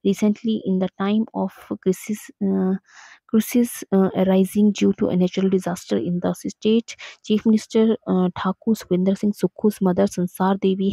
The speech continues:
has contributed how many thousand rupees in the disaster relief fund? तो इसके लिए उन्होंने पचास हज़ार रुपए की राशि का योगदान दिया है। तो ऑप्शन नंबर सी इसका सही आंसर है।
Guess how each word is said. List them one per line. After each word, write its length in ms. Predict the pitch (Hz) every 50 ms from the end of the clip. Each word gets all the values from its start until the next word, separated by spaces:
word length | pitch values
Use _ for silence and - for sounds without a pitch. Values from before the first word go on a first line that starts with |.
| - -
has 140 | 175 170 175
contributed 800 | - - 185 180 - 185 185 185 190 196 202 - 226 220 214 247 - - - - - - - -
how 160 | 202 214 226
many 200 | 226 226 233 233
thousand 400 | 220 - 202 190 196 - 220 208 -
rupees 300 | 196 190 - 190 190 202 - - 196
in 100 | 190 185
the 80 | 190
disaster 500 | 180 185 180 185 - 190 185 - - 208
relief 260 | 196 196 185 175 180 - _ -
fund? 360 | 160 151 160 - - - - - - - - _ -
तो 160 | - 170 160 -
इसके 280 | - - - - 208
लिए 120 | 202 208 208
उन्होंने 320 | 202 196 208 208 202 202
पचास 540 | - - 185 - - 185 175 175 185 - - -
हज़ार 300 | 190 185 - 190 185 185
रुपए 200 | 190 185 185 185
की 160 | - - 190
राशि 340 | 185 185 190 - 208 202 - - - - - - - - _ _ -
का 80 | -
योगदान 400 | 202 190 185 180 - 190 190 196
दिया 200 | 196 208 208 202
है। 200 | 202 202 247 247 277 - _ _ _ _ _ _ _ _ -
तो 60 | 180
ऑप्शन 260 | 170 - - - 196
नंबर 340 | 190 190 190 190 196 202 202 - - -
सी 280 | - - - - 185 190
इसका 240 | 196 - - - 208
सही 180 | - - 208
आंसर 240 | 208 208 208 - 214
है। 220 | 220 220 247 277